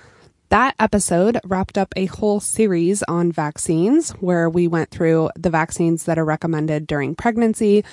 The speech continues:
and talked a lot about vaccines that are recommended for your child. That is a very personal decision,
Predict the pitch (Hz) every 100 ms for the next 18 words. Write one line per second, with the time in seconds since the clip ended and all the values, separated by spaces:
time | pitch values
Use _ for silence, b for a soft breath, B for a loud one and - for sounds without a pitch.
0 | B B B - 208 - 196 196 - 202
1 | 185 170 185 180 - 175 165 151 170 170
2 | - 190 185 190 196 190 165 175 156 147
3 | 151 - - 151 151 151 147 - 147 -
4 | - 190 B B B B B - 202 220
5 | - - 226 220 - - 208 180 196 214
6 | 214 - - 196 196 180 175 170 - 175
7 | - 151 151 180 294